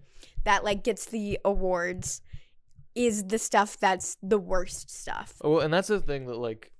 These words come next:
Speaker 2: <clears throat> I, I don't know if you've noticed, but it's just, like, as a comedian or, like, a filmmaker that makes comedy, uh, is people don't view it as, like, art,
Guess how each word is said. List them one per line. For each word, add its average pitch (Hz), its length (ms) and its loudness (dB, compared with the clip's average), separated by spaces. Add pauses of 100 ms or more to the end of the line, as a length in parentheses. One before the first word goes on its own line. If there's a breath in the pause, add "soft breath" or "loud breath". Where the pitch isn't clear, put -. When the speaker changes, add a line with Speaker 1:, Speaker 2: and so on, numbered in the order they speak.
(160)
Speaker 2:
<clears throat> - 640 -20
I, 127 120 -12
I 127 120 -10
don't 131 140 -2
know 120 80 0
if 113 160 -4
you've 147 180 0
noticed, 117 360 -2
but - 100 -12
it's 143 100 -20
just, - 140 -12
like, 113 140 -6
as 120 420 -4 (800)
a 117 220 -6
comedian 123 560 -6
or, 110 260 -6
like, - 380 -14
a - 80 -18
filmmaker 120 500 -8
that 110 140 -8
makes 113 260 -8
comedy, 117 640 -6 (580)
uh, 113 360 -4 (560)
is - 160 -16
people 131 320 -6
don't 131 460 -2 (920)
view 127 400 -8
it 113 260 -6 (580)
as, 120 380 -10
like, 120 300 -6
art, - 400 -4